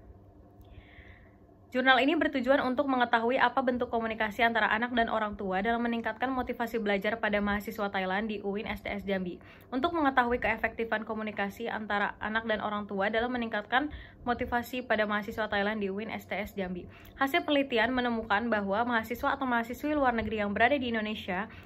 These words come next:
berkomunikasi dengan orang tua melalui media. Komunikasi yang dilakukan oleh anak dan orang tua kurang baik karena hanya komunikasi yang terjalin pun terbatas. Adapun hambatan-hambatan yang dihadapi, seperti pertama, hambatan fisik, hambatan waktu, dan hambatan ekonomi.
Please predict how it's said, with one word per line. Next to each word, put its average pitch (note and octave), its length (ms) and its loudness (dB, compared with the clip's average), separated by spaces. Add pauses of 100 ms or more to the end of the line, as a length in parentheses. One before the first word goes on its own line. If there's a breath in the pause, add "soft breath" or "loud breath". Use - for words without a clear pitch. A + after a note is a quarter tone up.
(120 loud breath)
berkomunikasi B3+ 640 0
dengan C#4 160 2
orang A#3 240 0
tua A#3+ 160 2
melalui A3+ 400 2
media. G3 400 -2 (320 loud breath)
Komunikasi D4 480 4
yang D4+ 80 2
dilakukan C#4+ 400 2
oleh B3+ 320 2
anak B3 240 -2
dan A3 80 0
orang G#3 320 -4
tua F#3+ 240 -2
kurang A3 240 -4
baik G3+ 160 -2
karena G#3+ 320 -4
hanya G3+ 240 -2
komunikasi G#3 560 -4
yang G#3+ 80 -8
terjalin G3+ 400 -2
pun C#4+ 240 -4 (160)
terbatas. F#3 480 -6 (560 loud breath)
Adapun B3+ 400 4
hambatan-hambatan A#3+ 800 2
yang B3 160 2
dihadapi, G#3+ 1400 -4
seperti A#3+ 400 -2
pertama, A3+ 400 0
hambatan A#3 320 0
fisik, A3+ 480 -4
hambatan A3 320 0
waktu, G#3+ 240 -4
dan A3+ 160 0
hambatan G3+ 320 -2
ekonomi. F#3 480 -8